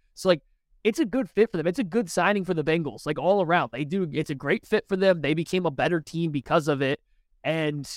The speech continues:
he, it's gonna work out better for him. So, hey, kudos. Now, when you play the Chiefs, you guys can still lose, but you made a, sure made a good deal on the way to doing it.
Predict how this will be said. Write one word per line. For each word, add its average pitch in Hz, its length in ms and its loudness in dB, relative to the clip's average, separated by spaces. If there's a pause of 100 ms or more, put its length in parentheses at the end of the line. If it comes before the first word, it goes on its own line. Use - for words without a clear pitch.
(160)
he, 139 200 -6
it's 147 200 -6
gonna 170 200 2
work 170 220 -2
out 165 180 4
better 160 200 2
for 151 140 -6
him. 175 260 2
So, 160 360 2 (300)
hey, 214 260 0 (200)
kudos. 151 440 0
Now, 202 480 2
when 170 140 -2
you 170 80 -2
play 180 200 0
the 170 80 -2
Chiefs, 233 320 -2
you 175 60 -4
guys 175 180 2
can 160 80 -8
still 196 280 2
lose, 233 380 0
but 170 240 0
you 165 140 -6
made 175 160 0
a, 165 40 -2
sure 196 260 -4
made 202 160 2
a 185 40 2
good 170 240 2
deal 185 300 0
on 170 100 0
the 165 60 -2
way 175 180 2
to 160 80 -2
doing 165 300 0
it. 160 120 0